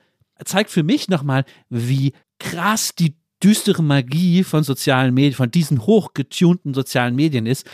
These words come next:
weil eben selbst ein Elon Musk, und jetzt sind mir mehrere Sachen wichtig, der natürlich nicht dumm ist. Wir tun jetzt so auf Twitter, also wir Linksliberalen, als sei das ein Trottel.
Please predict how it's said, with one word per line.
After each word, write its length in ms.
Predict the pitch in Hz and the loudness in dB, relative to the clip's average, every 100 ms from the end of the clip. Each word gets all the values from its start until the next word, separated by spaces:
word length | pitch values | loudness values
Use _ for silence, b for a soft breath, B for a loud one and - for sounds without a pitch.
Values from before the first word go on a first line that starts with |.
| B B | B B
weil 180 | 147 | -2
eben 260 | 185 175 165 | 2 0 2
selbst 480 | 131 143 262 - - | 2 2 0 -2 -4
ein 180 | 165 180 | -4 0
Elon 280 | 180 165 | 0 0
Musk, 280 | 143 170 - | 0 -2 -4
und 60 | 143 | -2
jetzt 160 | 180 | -2
sind 140 | 202 220 | -2 -2
mir 120 | 185 | -2
mehrere 380 | 165 170 202 170 | 0 0 0 0
Sachen 300 | 151 143 131 | -2 -4 -4
wichtig, 320 | 143 - - B 170 | -4 -6 -8 B -8
der 120 | 185 185 | -2 0
natürlich 520 | 220 - 208 226 - | 0 0 2 0 -2
nicht 320 | 147 139 - | -2 -2 -2
dumm 280 | 151 131 113 | 0 0 -2
ist. 380 | 101 78 - - _ | -10 -12 -14 -18 _
Wir 160 | 165 160 | -6 0
tun 260 | 214 330 | 2 4
jetzt 260 | 226 127 - | 2 0 0
so 160 | 127 | -2
auf 160 | 135 120 | 0 -4
Twitter, 460 | - 127 165 113 113 | -4 -2 0 0 -2
also 240 | 113 107 | -6 -4
wir 140 | 123 | -2
Linksliberalen, 640 | 117 131 - 139 123 135 156 B | 0 0 0 -2 0 -2 -2 B
als 140 | 139 139 | -6 0
sei 120 | 165 | 2
das 180 | 175 156 | 2 0
ein 120 | 147 | -4
Trottel. 400 | - 147 - 80 | -2 -2 -4 -16